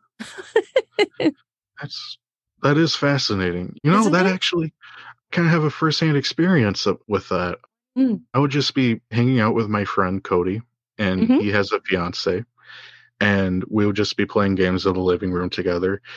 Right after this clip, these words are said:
Speaker 2: And his fiance would walk by and say, "You know, it'd be pretty hot if you two would just fuck."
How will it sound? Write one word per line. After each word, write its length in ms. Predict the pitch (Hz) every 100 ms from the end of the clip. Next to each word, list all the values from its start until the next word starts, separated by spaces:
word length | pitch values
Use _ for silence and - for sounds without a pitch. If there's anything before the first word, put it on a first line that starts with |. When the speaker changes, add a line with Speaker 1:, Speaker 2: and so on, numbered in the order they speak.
| - _ 107
Speaker 2:
And 460 | 95 92 90 90 -
his 240 | 104 95
fiance 380 | 131 170 170 113
would 180 | 92 90
walk 300 | 87 87 -
by 160 | 90
and 180 | 90 92
say, 280 | - 98 95
"You 120 | 101
know, 200 | 160 165
it'd 100 | 139
be 80 | 143
pretty 280 | - 147 127
hot 200 | 135 135
if 140 | 113
you 140 | 120
two 180 | - 117
would 160 | 95 85
just 240 | - - -
fuck." 440 | - 95 - -